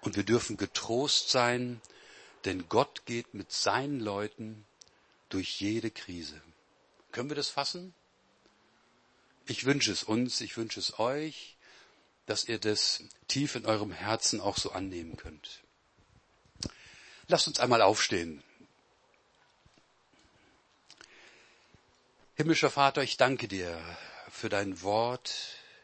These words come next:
und ich danke dir, dass du uns nicht alleine lässt in dieser Zeit,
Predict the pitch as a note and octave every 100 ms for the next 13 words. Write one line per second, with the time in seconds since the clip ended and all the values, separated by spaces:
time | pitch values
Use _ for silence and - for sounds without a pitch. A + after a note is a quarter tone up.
0 | _ - - - - _ G2+ - G#2 A2+
1 | A#2+ G#2+ A2 G#2+ G#2+ G#2 - - - -
2 | G#2 - G#2+ G#2 - G#2+ - - G#2 F2+
3 | G2+ G2+ F2+ E2 - - - - - -
4 | G2+ G2 G2 F#2+ - - A2 A2+ C#3 -
5 | - - -